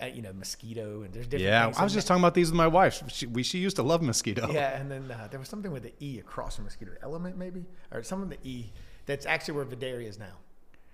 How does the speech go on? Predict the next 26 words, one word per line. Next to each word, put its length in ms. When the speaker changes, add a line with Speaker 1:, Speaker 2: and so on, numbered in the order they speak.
Speaker 2:
Oh, 200
it 80
was 180
S 180
Lounge. 360
Speaker 1:
That's 260
S 200
Lounge. 240
Yes, 240
Speaker 2:
Yeah. 80
Speaker 1:
yes, 140
yes. 160
Speaker 2:
Yeah. 120
Speaker 1:
E 160
S 180
S 180
Lounge. 120
Speaker 2:
Yeah. 180
Speaker 1:
E, 120
something 140
with 100
the 80
E. 100
I 40
was 100
right. 200